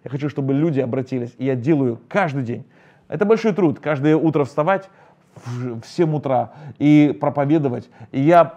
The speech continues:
я хочу сеять семена – а я хочу с-, распространять, и я сам жертвую сюда. Почему? По причине того, что мы делаем распространение Евангелия по всему лицу земли, обращая людей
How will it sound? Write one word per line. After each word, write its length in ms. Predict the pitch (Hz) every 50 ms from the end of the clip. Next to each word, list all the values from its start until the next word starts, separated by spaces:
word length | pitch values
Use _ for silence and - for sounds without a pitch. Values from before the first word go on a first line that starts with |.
| - -
я 160 | 123 143 160
хочу 360 | 123 160 160 - - 185 180
сеять 480 | 135 - - - 208 208 185 147 - -
семена – 720 | - - - - 156 160 160 165 170 185 202 196 165 123 _ _ _ _ _ _ _ _ _ _ -
а 100 | 127 123
я 60 | 127
хочу 340 | 123 156 165 - - 180 170
с-, 200 | - - - -
распространять, 720 | - 151 156 - - 151 156 - 160 160 175 196 180 - -
и 80 | 147 147
я 120 | 156 151
сам 260 | 143 - 170 160 147
жертвую 340 | 127 147 143 - - 135 131
сюда. 320 | 127 - 156 147 160 170
Почему? 460 | 156 - - 139 - - 151 139 120 110
По 140 | - -
причине 380 | 113 127 131 127 - 151 147 135
того, 220 | 120 135 147 160
что 160 | 147 - - 120
мы 440 | 120 123 131 139 156 190 214 208
делаем 380 | 160 123 131 135 123 120 120 110 - _ _ _ _ _ _ _
распространение 840 | - 123 131 131 - - 131 120 - - 123 131 147 170 175 165 151
Евангелия 400 | 139 123 127 123 113 113 120 117
по 100 | - 120
всему 280 | - - 151 156 160
лицу 240 | 151 139 120 - 135
земли, 360 | 120 113 127 120 113 117 110 - _ _ _ _ _ _ _ _ _ _ -
обращая 560 | 143 139 135 139 131 120 - - 180 175 170
людей 440 | 151 143 131 120 135 127 117 107